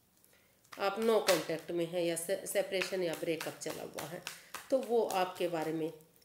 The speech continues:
क्या feel करते हैं, उनकी आपके प्रति current feelings क्या हैं, कि वो आपसे क्या चाहते हैं, क्या action लेंगे और guidance क्या रहेगी। तो पहले current feelings देख लेते हैं, उनकी आपके प्रति current feelings क्या है Right now।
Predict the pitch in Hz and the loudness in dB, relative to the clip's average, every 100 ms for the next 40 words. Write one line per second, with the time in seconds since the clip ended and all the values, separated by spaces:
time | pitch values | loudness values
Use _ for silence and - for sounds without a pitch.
0 | _ - 190 170 170 151 165 165 180 196 | _ 0 0 2 -2 -2 -6 -4 -4 -2
1 | 185 180 180 170 - 165 160 - 170 170 | -2 -2 -2 -2 -4 -4 -6 -6 -6 -4
2 | 160 160 175 175 185 - - 233 247 311 | -4 -4 -4 -4 -2 -2 0 0 0 -6
3 | - - - - - - 185 170 165 - | -10 -18 -20 -18 -12 -4 0 2 0 -4
4 | 180 180 190 226 208 220 233 240 277 - | -2 -2 -2 -2 -2 -2 -2 -2 -4 -6
5 | 202 170 - 170 170 214 214 233 247 269 | -4 -4 -2 -4 -2 -2 0 0 -2 -2
6 | 294 180 143 139 127 123 127 - - - | -2 -4 -4 -8 -10 -14 -14 -12 -10 -10
7 | - - - - - - 254 254 254 254 | -10 -14 -16 -18 -18 -4 0 2 2 0
8 | 254 214 175 - 185 170 165 - 170 175 | 0 0 0 -2 -4 -4 -4 -4 -4 -2
9 | 190 190 220 262 208 190 196 - 175 - | -4 -2 -4 -2 -2 -2 -4 -6 -8 -6
10 | 165 170 156 170 160 156 156 - 170 170 | -6 -6 -8 -8 -6 -8 -2 -2 -2 -4
11 | - 196 196 262 - - - _ - 170 | -4 -4 -4 -4 -12 -20 -20 _ -6 -2
12 | 151 151 - 156 | -2 -4 -6 -8